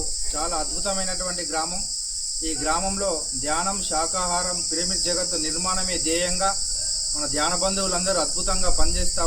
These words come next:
ఉన్నారు. మరి మాజీ ఎంపీటీసీ సభ్యురాలు శ్రీమతి గంగమ్మణి గారి ఇంటి వద్ద ఈరోజు ఆదిశంకరాచార్యుల జయంతి సందర్భంగా పితామహ పత్రిజీ గారి యొక్క ఆశయ సాధనలో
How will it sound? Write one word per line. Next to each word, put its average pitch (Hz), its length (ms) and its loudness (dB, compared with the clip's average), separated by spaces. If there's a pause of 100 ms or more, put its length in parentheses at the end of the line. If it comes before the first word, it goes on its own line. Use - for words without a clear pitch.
ఉన్నారు. - 260 2 (600)
మరి 143 140 6 (100)
మాజీ 175 320 4
ఎంపీటీసీ 185 500 0
సభ్యురాలు 170 460 0 (180)
శ్రీమతి 170 380 0 (100)
గంగమ్మణి 175 500 2
గారి 160 180 4
ఇంటి 175 200 0
వద్ద 190 260 2 (680)
ఈరోజు 165 360 0 (560)
ఆదిశంకరాచార్యుల 170 1040 0
జయంతి 165 340 0
సందర్భంగా 170 560 0 (480)
పితామహ 190 520 0
పత్రిజీ 185 460 0
గారి 175 200 2
యొక్క 170 180 -2 (120)
ఆశయ 180 380 0
సాధనలో 160 420 4